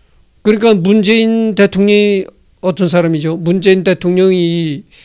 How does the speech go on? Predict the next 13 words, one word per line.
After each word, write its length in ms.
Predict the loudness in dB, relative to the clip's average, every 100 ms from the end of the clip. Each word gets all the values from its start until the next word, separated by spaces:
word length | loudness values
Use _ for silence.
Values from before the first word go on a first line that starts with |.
| -20 -20 -10
좌파적인 580 | -4 -2 0 0 0 0
대통령이었잖아요. 1080 | -2 -2 -2 -2 -2 -6 -8 -8 -10 -12 -18 _ _ _ _ _ _
그러니까 320 | -2 2 4 4
윤희상이를, 920 | 2 2 2 2 2 2 0 -2 -6
윤희상이 1000 | -2 0 0 2 2 2 2 0 -4 -16 -20 -20 -16 -4
유해를 640 | 2 4 4 4 0 -4 _ _ _ _ _ _ _ -2
대한민국으로 680 | 2 2 0 -2 -2 -2
옮겨오는데 800 | -2 0 0 2 2 0 -2 -4 -4
적극적으로 800 | -4 -6 -6 -4 -4 -4 -8 -10 -18 _
나섰던 460 | -4 -2 -4 -8
것이죠. 340 | -10 -12 -14 -12
좌파 320 | -6 -4 -2 -4
대통령이니까. 920 | -4 -6 -6 -4 -6 -8 -10 -12